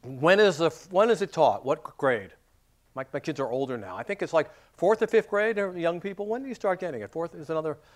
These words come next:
there was a, he's already left. I had a young guy back here. Yeah, he's already bored, but I understand that. Yeah, so fourth or fifth grade, you start getting the scientific method, and because it's, you're so young and because it's so obvious, you tend to think it's,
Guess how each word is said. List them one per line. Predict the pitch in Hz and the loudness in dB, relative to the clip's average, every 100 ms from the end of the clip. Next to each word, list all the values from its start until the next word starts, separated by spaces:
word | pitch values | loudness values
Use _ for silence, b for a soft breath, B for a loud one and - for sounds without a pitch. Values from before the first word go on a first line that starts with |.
| b | b
there | 143 | -10
was | 139 | -6
a, | 147 139 | -8 -8
he's | 139 139 | -10 -6
already | 139 120 | -6 -4
left. | 120 107 - | -4 -4 -10
I | |
had | 113 | -14
a | 120 | -14
young | 113 117 | -14 -14
guy | 110 | -12
back | 107 107 | -14 -16
here. | - 117 101 _ b b | -16 -14 -16 _ b b
Yeah, | 127 120 107 | -2 -2 -4
he's | 101 | -8
already | 147 120 | -10 -8
bored, | 107 110 110 _ b b - | -8 -10 -10 _ b b -10
but | 135 | -6
I | 151 | -4
understand | 139 120 123 113 117 | -4 -6 -8 -8 -8
that. | 117 120 b b | -12 -14 b b
Yeah, | 214 151 | 6 8
so | - 220 - B B - | 8 6 4 B B 4
fourth | 277 294 | 6 8
or | 285 | 6
fifth | - 240 - | 6 4 6
grade, | 175 160 170 151 | 8 10 10 6
you | |
start | 160 196 202 | 4 8 8
getting | 202 170 | 8 2
the | 170 | 2
scientific | 151 151 143 147 127 | 4 4 4 0 0
method, | 127 123 185 233 | 2 2 2 2
and | 240 240 b b b b _ - | 0 -2 b b b b _ -8
because | 226 240 262 | 2 6 6
it's, | 247 - - | 6 -2 -10
you're | 220 202 | -2 0
so | - 214 | 6 6
young | 202 247 240 220 | 8 8 8 6
and | - 185 | 0 -4
because | 190 220 208 | 0 2 2
it's | - | 4
so | 214 196 | 6 6
obvious, | 165 208 285 214 165 180 185 - b b | 4 4 4 4 2 2 0 -10 b b
you | - | -10
tend | 202 233 226 | -2 0 0
to | |
think | - 233 226 | 2 0 0
it's, | 226 | -4